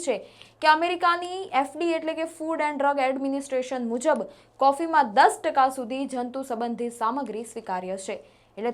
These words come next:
થોડી માત્રામાં જંતુના અંશ રહે તો પણ એ ખતરનાક નથી ગણાતું.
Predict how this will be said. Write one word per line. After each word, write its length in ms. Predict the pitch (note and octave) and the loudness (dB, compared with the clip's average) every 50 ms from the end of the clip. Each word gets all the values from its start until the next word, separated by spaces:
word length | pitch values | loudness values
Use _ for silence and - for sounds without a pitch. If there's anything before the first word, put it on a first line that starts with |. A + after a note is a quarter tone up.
| - - | -4 -4
થોડી 340 | - C4 C#4+ F4+ G4+ G4+ F4+ | -2 0 2 2 2 4 4
માત્રામાં 640 | E4 D4+ - D4+ C#4+ C#4 C4+ C#4 C4+ C#4 C#4+ C#4 C4+ | 4 4 4 6 4 6 6 6 4 4 4 2 -2
જંતુના 400 | B3 B3 A#3+ C4 B3+ B3+ A#3 A3 A#3 | -4 -4 -4 -6 -4 -2 -2 -2 -2
અંશ 160 | B3 A#3+ - - A#3 | -4 -6 -4 -2 0
રહે 240 | A#3 C#4 D4+ B3+ - - - - _ _ _ - | 0 0 -2 -4 -6 -8 -14 -20 _ _ _ 0
તો 160 | D4+ D#4+ E4 E4 | 0 0 2 0
પણ 180 | C4+ A3 A3+ B3 C4+ | -2 -2 -2 -4 -6
એ 20 | C4+ B3 | -8 -10
ખતરનાક 580 | A3 - A3 G#3+ G#3 G#3+ G3+ G3+ A3+ - A#3+ A#3 | -10 -8 -6 -6 -6 -6 -6 -8 -8 -8 -8 -10
નથી 240 | A#3 A#3 B3 A3 F#3 G3 | -8 -8 -10 -8 -8 -6
ગણાતું. 400 | F#3 F3+ F3+ F#3 F#3 F3 F3 | -6 -6 -6 -8 -10 -12 -14